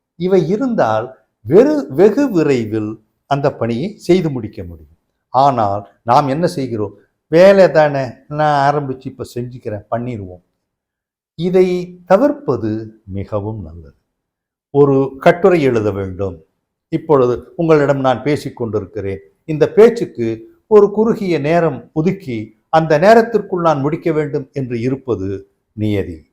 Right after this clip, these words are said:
அப்படி இருந்தால் அது வெற்றி. நான் பேசிக் கொண்டிருக்கும் பொழுது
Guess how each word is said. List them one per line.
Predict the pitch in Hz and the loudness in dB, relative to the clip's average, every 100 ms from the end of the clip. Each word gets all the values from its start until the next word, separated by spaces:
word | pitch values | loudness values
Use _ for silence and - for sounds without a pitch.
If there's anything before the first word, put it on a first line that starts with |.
| _ | _
அப்படி | - 151 160 131 | -2 -2 -2 -2
இருந்தால் | 127 127 120 107 104 98 - - | -2 -2 0 2 2 -2 -10 -10
அது | 113 120 | -8 -8
வெற்றி. | 98 - - 95 85 _ _ _ _ - | -12 -16 -18 -16 -16 _ _ _ _ -4
நான் | 143 151 151 - | 2 2 2 6
பேசிக் | 214 262 269 247 | 6 8 4 0
கொண்டிருக்கும் | 208 190 185 170 | 2 2 0 -2
பொழுது | 143 131 113 113 107 | -2 -2 -2 -4 -8